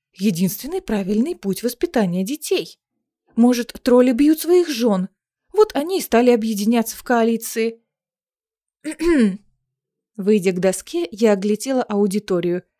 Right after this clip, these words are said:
Лучше бы о нетрадиционных источниках энергии рассказала, чем о нетрадиционных семейных ценностях, честное слово. Значит, тролли и женщины с острова Еджу,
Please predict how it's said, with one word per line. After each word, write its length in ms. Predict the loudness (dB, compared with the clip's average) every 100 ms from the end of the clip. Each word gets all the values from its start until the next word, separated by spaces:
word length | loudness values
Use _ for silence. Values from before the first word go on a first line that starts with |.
| _ _ _ _
Лучше 400 | -2 -2 -2 -2
бы 200 | 0 -2 2
о 100 | 4
нетрадиционных 920 | 4 2 -2 -2 -2 -2 2 0 -2
источниках 720 | -8 -4 -4 0 0 2 0 0
энергии 500 | 0 2 0 0 -4
рассказала, 680 | -4 -6 -4 -2 -2 -2 -8 _ _ _
чем 300 | 0 2 2
о 180 | 2 0 4
нетрадиционных 920 | 4 4 2 -2 -2 -2 2 2 2
семейных 480 | -2 2 4 4 2
ценностях, 600 | 0 -2 -2 -8 -12 -6
честное 400 | -2 -2 -2 -6
слово. 460 | -4 -4 -4 -4 -10 _ _ _ _ _ _ _ _ _ _ -10
Значит, 560 | -4 -2 -2 -6 -8 -12 -4
тролли 340 | 0 2 4
и 40 | 2
женщины 640 | 2 -2 -2 0 0 0
с 120 | -4
острова 380 | -4 -4 -2 0
Еджу, 500 | 0 -2 -2 -2 -2